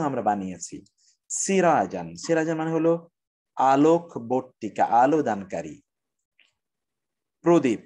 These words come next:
ওয়াহাজা অতি উজ্জ্বল। ওয়াহাজা এটা হলো আপনার ইসমুল মোবালাগা, ওয়াহজুন থেকে, ওয়াহজুন, ওয়াহজুন, ওয়াহজুন থেকে ওয়াহাজা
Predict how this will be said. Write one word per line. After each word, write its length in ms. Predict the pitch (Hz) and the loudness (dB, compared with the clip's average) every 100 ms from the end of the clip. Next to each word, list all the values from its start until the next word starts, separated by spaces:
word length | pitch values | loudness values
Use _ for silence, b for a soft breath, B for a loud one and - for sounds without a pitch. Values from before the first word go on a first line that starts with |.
| _ - | _ -12
ওয়াহাজা 840 | 113 123 123 - - 117 107 95 95 _ - 214 | -4 0 0 -4 -2 0 0 -4 -12 _ 0 0
অতি 220 | 202 160 | 2 -4
উজ্জ্বল। 500 | 120 - - 92 82 - - | -4 -10 -16 -14 -14 -18 -8
ওয়াহাজা 460 | 131 - 156 160 151 | -6 -4 -2 0 0
এটা 220 | 147 170 170 _ _ _ _ 120 | 0 -2 -4 _ _ _ _ -2
হলো 260 | 123 151 135 151 160 _ _ - | 2 2 2 0 -4 _ _ -6
আপনার 640 | 107 110 - 113 113 110 107 - _ - | -2 0 -2 -6 -2 0 -2 -8 _ -4
ইসমুল 380 | 156 160 165 127 | -4 -2 -2 -2
মোবালাগা, 560 | 113 110 117 107 95 98 | -2 0 2 2 0 -2
ওয়াহজুন 640 | 120 175 139 120 143 143 | 2 2 2 -4 -4 -6
থেকে, 220 | 120 104 104 | -6 -10 -2
ওয়াহজুন, 460 | 135 123 95 92 82 - | -2 -2 -6 -12 -16 -10
ওয়াহজুন, 560 | 123 151 113 101 113 90 - _ _ b b b - | -2 -2 -2 -8 -8 -10 -16 _ _ b b b -4
ওয়াহজুন 480 | 120 147 151 147 151 | 2 2 2 -2 -4
থেকে 200 | 170 170 | -2 -2
ওয়াহাজা 640 | 160 - - 92 82 71 | -2 -6 -2 -2 -2 -16